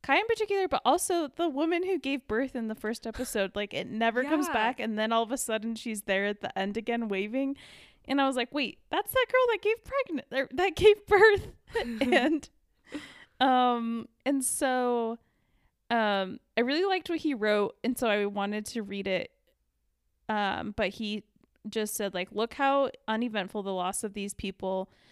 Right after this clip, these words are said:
Speaker 1: their push into poverty, their probable incarceration, their death was in the show. Deliberately narrow, pure view,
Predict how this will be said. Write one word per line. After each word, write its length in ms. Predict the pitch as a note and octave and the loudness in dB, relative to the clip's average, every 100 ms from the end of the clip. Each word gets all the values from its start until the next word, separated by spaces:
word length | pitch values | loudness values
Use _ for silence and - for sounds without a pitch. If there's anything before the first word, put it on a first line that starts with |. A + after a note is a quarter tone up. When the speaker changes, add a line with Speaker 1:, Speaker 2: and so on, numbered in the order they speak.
| _ | _
Speaker 1:
their 120 | G#3 G3+ | -4 -2
push 300 | G#3 G#3 A#3+ | -2 -2 -2
into 180 | A#3 | -4
poverty, 560 | A3+ G3+ F#3+ F#3+ G3+ G3 | -2 -2 -2 -4 -6 -6
their 240 | - F#3+ | -4 -6
probable 560 | F#3 - F#3 G3+ G3 G#3 | -6 -6 -4 -4 -4 -4
incarceration, 1000 | G#3+ - G3 G#3 G#3 F#3 F#3+ - F#3+ F3+ | -4 -6 -6 -6 -6 -6 -6 -8 -8 -6
their 160 | F#3+ G3 | -6 -6
death 400 | F#3+ F#3 F#3 _ _ _ _ _ | -6 -6 -6 _ _ _ _ _
was 200 | - A3 | -2 -2
in 80 | G#3+ | -2
the 80 | G#3+ | -6
show. 280 | - G3 F#3 | 0 0 0
Deliberately 600 | G3 F#3+ G3+ A3 A3+ A#3+ | -2 -4 -2 -4 -2 -4
narrow, 380 | G#3 G3 F#3+ G3 | -2 0 0 -2
pure 320 | - C4+ C4+ | -4 -4 -4
view, 380 | A3 G3+ G3 | -2 -2 -2